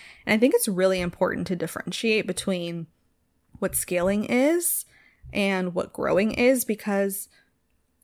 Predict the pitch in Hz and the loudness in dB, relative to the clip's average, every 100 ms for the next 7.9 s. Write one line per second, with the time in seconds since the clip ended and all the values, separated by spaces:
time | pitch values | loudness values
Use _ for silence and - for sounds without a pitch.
0 | - 226 - - 202 233 339 214 185 190 | -2 0 -2 -2 2 4 4 4 2 0
1 | 185 185 - - _ _ _ _ - - | 2 0 -2 -8 _ _ _ _ -6 -4
2 | - 196 196 233 269 247 220 190 190 - | -2 0 2 4 4 2 2 0 -2 0
3 | 196 190 190 180 175 - - - 180 208 | -2 0 -2 -2 -2 -6 -6 -2 2 4
4 | 226 196 - 190 - 175 175 170 - - | 4 2 2 -2 -2 -4 -4 -4 -6 -4
5 | 175 165 - 208 202 - 160 - - 466 | -4 -2 -2 -2 -4 -6 -4 0 0 -2
6 | _ - - _ _ _ 220 220 - _ | _ -20 -20 _ _ _ 2 2 2 _
7 | _ - 190 - - 269 311 311 294 | _ -8 -6 -2 4 4 4 2 -2